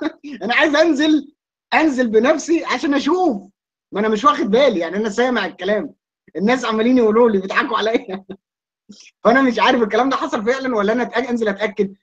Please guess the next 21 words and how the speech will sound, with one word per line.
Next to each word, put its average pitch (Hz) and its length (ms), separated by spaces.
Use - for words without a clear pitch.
وإلا 233 420
فأعلم. 208 580
لما 196 260
قريت 269 180
الكلام 262 300
ده 277 60
بالعربي 233 400
برضه 220 220
حسيت - 140
إنه 254 160
مش 233 120
واضح. 226 280
فروحت 226 320
فتحت 247 320
ال-، 202 140
ال-، 170 680
ال-، 160 180
الكتاب 233 360
المقدس 202 440
ال-، 151 200
ال-، 139 140